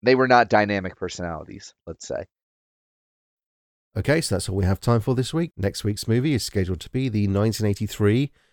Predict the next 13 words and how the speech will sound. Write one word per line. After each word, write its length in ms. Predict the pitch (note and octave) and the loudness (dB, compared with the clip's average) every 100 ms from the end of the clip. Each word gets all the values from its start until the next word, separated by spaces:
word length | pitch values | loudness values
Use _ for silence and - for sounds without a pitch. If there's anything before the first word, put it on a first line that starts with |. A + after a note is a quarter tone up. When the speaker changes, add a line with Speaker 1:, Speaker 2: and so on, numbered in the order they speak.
| _ _ - | _ _ -8
Speaker 2:
British-American 680 | C3 B2+ - G#2 G#2 - G#2 | -6 -4 -2 2 2 0 0
heroic 460 | G2 A2 A#2+ C3 | 2 4 2 0
fantasy 440 | - G#2 G2+ G#2 G#2 | -4 -4 -4 -6 -6
science 500 | - G#2+ G#2+ - - | -2 0 0 -4 -12
fiction 400 | - A2+ - A2+ | -10 -12 -8 -8
film 360 | - D#3+ D#3+ - | -4 -4 -4 -8
Krull, 440 | - G#3 A#2+ E2+ - _ _ _ _ | -4 0 2 0 -6 _ _ _ _
starring 360 | - F2 F2 F2+ | -4 -2 0 0
Liam 300 | F#2 C3 C3+ | 2 2 2
Neeson 440 | C3+ C3+ D3 D3 - | 0 -2 -4 -4 -4
and 220 | F2+ F2 | -4 -2
Robbie 200 | F#2 G2+ | -2 -2
Coltrane. 640 | A2 G#2+ G2+ G2 E2+ C#2+ | 0 0 0 -2 -4 -6